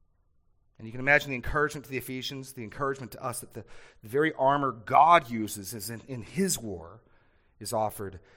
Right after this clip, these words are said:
to us. So the first piece is therefore having pu-, um, fastened on or girded around your waist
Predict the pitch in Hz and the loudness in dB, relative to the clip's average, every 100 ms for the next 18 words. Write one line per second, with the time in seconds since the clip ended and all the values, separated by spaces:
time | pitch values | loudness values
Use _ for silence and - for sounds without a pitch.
0 | _ - - 120 95 - - - - _ | _ -12 2 4 6 4 4 2 -4 _
1 | _ _ _ _ - - 120 - 180 180 | _ _ _ _ -18 -8 -6 4 6 6
2 | - - 190 196 143 123 147 180 185 151 | 2 0 4 6 6 4 8 8 8 4
3 | 143 170 170 - - - _ - 151 143 | 8 8 6 -12 -20 -20 _ -4 -4 -2
4 | - - 165 - _ _ _ _ _ - | -6 -6 -10 -12 _ _ _ _ _ -2
5 | 123 117 - 170 170 175 180 165 156 135 | 0 0 0 6 8 8 2 0 4 6
6 | 135 135 139 156 175 165 156 160 156 147 | 6 0 4 4 4 2 2 2 2 -4
7 | 117 113 - | -2 0 -2